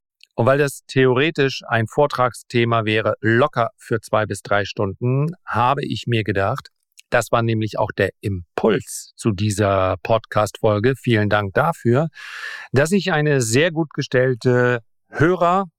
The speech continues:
und Leserfrage gerne hier nutze, um mich an diesem Thema abzuarbeiten. Sie kommt von Christian. Und ich werde jetzt mal im Original durchgehen. Sind irgendwo persönliche Sachen drin? Nee, ich glaube nicht.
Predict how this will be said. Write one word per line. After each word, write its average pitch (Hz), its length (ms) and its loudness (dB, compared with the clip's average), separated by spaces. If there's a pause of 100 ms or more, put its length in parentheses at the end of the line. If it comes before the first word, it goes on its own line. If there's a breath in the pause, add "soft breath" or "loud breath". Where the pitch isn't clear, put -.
(320)
und 127 400 0 (120)
Leserfrage 110 1160 0 (220)
gerne 110 420 0
hier 107 240 0
nutze, 127 480 0 (600 soft breath)
um 113 120 2
mich 113 140 0
an 110 100 2
diesem 104 240 0
Thema 104 340 0
abzuarbeiten. - 960 -2
Sie 139 200 2 (100)
kommt 180 460 0
von 151 440 0 (180)
Christian. 110 560 -2 (440 soft breath)
Und 139 120 4
ich 131 140 2
werde 170 160 2
jetzt 170 220 0
mal 151 140 2
im 143 120 -2
Original 131 520 2
durchgehen. 147 440 0
Sind 120 140 -2
irgendwo 123 260 0
persönliche 117 520 -2
Sachen 113 260 -2
drin? 120 340 -4
Nee, 101 220 -4
ich - 180 -12
glaube 113 300 -6
nicht. 117 260 -14